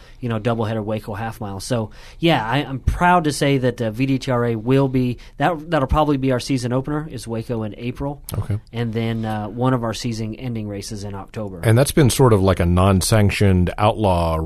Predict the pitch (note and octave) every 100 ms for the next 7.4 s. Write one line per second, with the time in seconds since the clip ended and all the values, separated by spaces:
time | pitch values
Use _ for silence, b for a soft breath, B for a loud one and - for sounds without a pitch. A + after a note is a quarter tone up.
0 | E2 F2 F2 D#2+ - F2 E2 - E2 D#2+
1 | D2 D2 F2+ E2 D2 E2+ G#2 G2 F2+ E2
2 | - G#3 - - F3+ - C3+ - C3+ G#2+
3 | F2 E2+ E2 A#2+ A2 G#2 - A#2+ A2+ G#2+
4 | G2+ b b - C3+ - A#2 G#2+ G2+ -
5 | - - - - - - - - E3 C3+
6 | - E3 A#2 G2 - - F#2+ E2 D2 G#2
7 | G2 - G2+